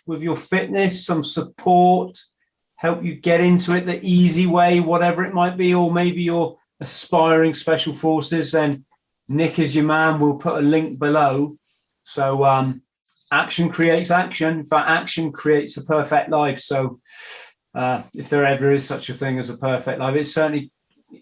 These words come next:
helps you get the life that you deserve. So, um, get in contact with Nick, and, uh, Nick, stay on the line so I can thank you properly, but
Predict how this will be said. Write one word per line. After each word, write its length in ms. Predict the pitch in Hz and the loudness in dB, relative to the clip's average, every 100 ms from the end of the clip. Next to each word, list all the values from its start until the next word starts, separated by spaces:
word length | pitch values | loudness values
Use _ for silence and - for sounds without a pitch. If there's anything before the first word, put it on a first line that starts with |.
| _ - _ _ - | _ -20 _ _ -6
helps 340 | 156 - - | -4 -4 -6
you 200 | 147 135 _ _ _ _ _ _ | -8 -10 _ _ _ _ _ _
get 220 | 160 - | -4 -2
the 80 | 160 | -2
life 300 | 139 127 135 | 0 0 -2
that 100 | 151 | -6
you 100 | 147 | -6
deserve. 640 | 123 123 127 123 117 120 - _ _ _ _ - | -6 -6 -4 -2 -4 -6 -12 _ _ _ _ -16
So, 380 | - 139 131 135 | -6 -2 -2 -2
um, 380 | 131 139 - _ - | -2 -4 -10 _ -4
get 140 | 156 | -2
in 100 | 151 | -2
contact 400 | 151 151 151 151 | -2 -2 -2 -2
with 100 | 147 | 0
Nick, 320 | 156 156 - _ _ - | 0 -2 -6 _ _ -6
and, 280 | 143 143 139 | -4 -2 0
uh, 220 | 147 139 - _ _ | 0 0 -6 _ _
Nick, 220 | 165 180 - | -4 -4 -4
stay 240 | - 190 | -2 2
on 120 | 190 | 2
the 60 | 180 | 4
line 200 | 170 160 | 4 2
so 160 | 165 | 2
I 60 | 156 | 0
can 120 | 151 | 0
thank 240 | 151 160 156 | -2 -2 -2
you 120 | 143 | -4
properly, 400 | 160 151 160 151 | -2 -2 0 0
but 240 | 151 151 | 0 -2